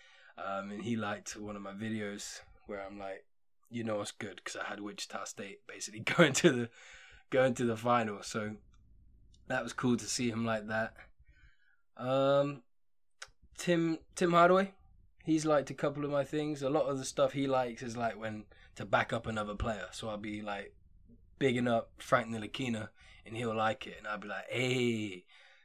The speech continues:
Timmy's got his guy," you know. I'm looking at it right now, actually. I just look on my page for all the circles. Charles Oakley. Charles Oakley, he, he likes everything.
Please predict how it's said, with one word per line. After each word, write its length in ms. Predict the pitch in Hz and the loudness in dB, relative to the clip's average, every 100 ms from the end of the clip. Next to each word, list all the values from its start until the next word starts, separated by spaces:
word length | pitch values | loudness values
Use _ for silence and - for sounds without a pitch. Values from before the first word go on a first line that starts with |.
| _ _ | _ _
Timmy's 320 | - 131 117 | -6 -2 -2
got 180 | 110 113 | -2 -6
his 140 | 104 101 | -6 -6
guy," 380 | 113 113 101 98 | 0 0 0 -8
you 60 | 101 | -10
know. 200 | 104 113 - _ _ _ _ _ _ _ _ - - - - - _ 107 | -8 -10 -14 _ _ _ _ _ _ _ _ -20 -20 -20 -20 -20 _ 0
I'm 80 | |
looking 220 | 131 131 120 | 2 2 0
at 80 | |
it 40 | 110 | 2
right 200 | 110 107 | 2 2
now, 200 | 110 107 | 2 0
actually. 340 | 107 110 107 | -2 -6 -4
I 100 | 107 | -4
just 180 | 113 117 | -4 0
look 240 | 127 123 | 0 0
on 60 | 117 | 0
my 140 | 110 | -2
page 320 | 104 120 110 - | -2 -2 -2 -4
for 100 | 110 | -8
all 60 | |
the 100 | 101 | -8
circles. 640 | - 117 107 - 98 - - - | -4 -2 -4 -6 -12 -14 -18 2
Charles 340 | - 196 208 165 | 10 12 12 10
Oakley. 540 | 165 180 - 101 95 _ - - - | 8 8 4 -4 -4 _ -20 -20 -12
Charles 340 | - 156 170 - | 2 6 6 8
Oakley, 440 | 143 156 139 110 104 | 6 6 4 0 0
he, 260 | 139 139 | -2 -4
he 300 | - - 180 | -6 -4 -2
likes 400 | 196 170 143 - - | 2 2 2 0 8
everything. 540 | 143 127 110 90 | 8 8 0 -2